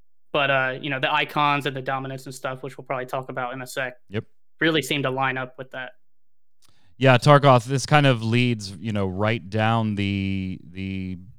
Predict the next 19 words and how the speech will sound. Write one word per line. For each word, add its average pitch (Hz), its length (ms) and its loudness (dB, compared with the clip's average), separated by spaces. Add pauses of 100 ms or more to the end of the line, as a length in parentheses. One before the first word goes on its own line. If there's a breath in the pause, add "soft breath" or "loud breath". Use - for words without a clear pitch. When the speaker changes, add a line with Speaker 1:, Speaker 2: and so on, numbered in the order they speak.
(140)
Speaker 2:
proverbial 110 680 -2
Final 107 460 -2
Fantasy 107 600 -4
garden 104 500 -6
path. 120 440 -8
Crystals 98 440 -6
doing 101 300 -2
great 92 300 -4
things, 135 380 -2
people 107 340 -4
fighting 95 380 -4
over 92 240 -6
crystals, 127 640 -4
something 101 380 -4
threatening 98 460 -8
the 95 80 -6
crystals, 123 640 -4
the 113 160 -4
fighting 98 640 -6